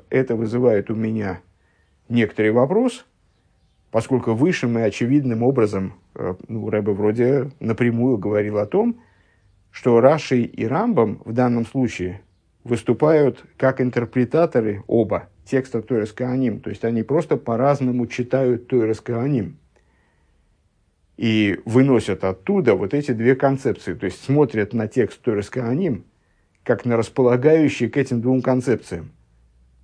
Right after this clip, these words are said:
Раши видит в нем, э, Раши видит в двух частях рассуждений там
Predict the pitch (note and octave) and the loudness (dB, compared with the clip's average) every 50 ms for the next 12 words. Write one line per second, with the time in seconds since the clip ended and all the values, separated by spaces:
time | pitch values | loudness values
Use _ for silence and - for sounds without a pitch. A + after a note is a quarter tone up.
0 | _ _ _ - - - - - _ _ _ - - - B2+ C3+ C3 A#2 - - | _ _ _ -20 -20 -20 -20 -20 _ _ _ -12 -4 2 4 6 6 6 4 2
1 | A#2+ A2+ A2 A#2 B2 A2 G#2+ F#2+ - A2+ G#2+ A2+ A2+ A2+ A2+ G#2+ F#2+ F2+ F2 - | 0 0 2 0 0 0 -2 -4 -4 -2 -2 0 2 2 2 2 0 -2 -6 -10
2 | - - A2 A#2+ - - B2 C3+ B2+ B2 - A#2+ A#2 A#2+ A2+ G#2 G#2 G2 G2 G#2+ | -10 -8 -6 -4 2 4 6 6 6 6 2 0 0 0 0 0 -2 -4 -4 -6
3 | G#2+ B2 C3 B2+ A#2+ - - B2 A2+ - - B2 G#2+ - - A2 G#2 - - B2 | -6 -2 -2 -2 -2 -2 -4 -4 -2 0 2 2 2 0 -2 -6 -8 -6 -6 -6
4 | A2+ G2+ A#2 B2+ A#2+ A2+ G#2+ G#2 G#2 - - G#2+ F#2 E2+ D#2+ | -6 -4 -2 0 0 0 0 -4 -2 -2 -2 -2 -2 -2 -8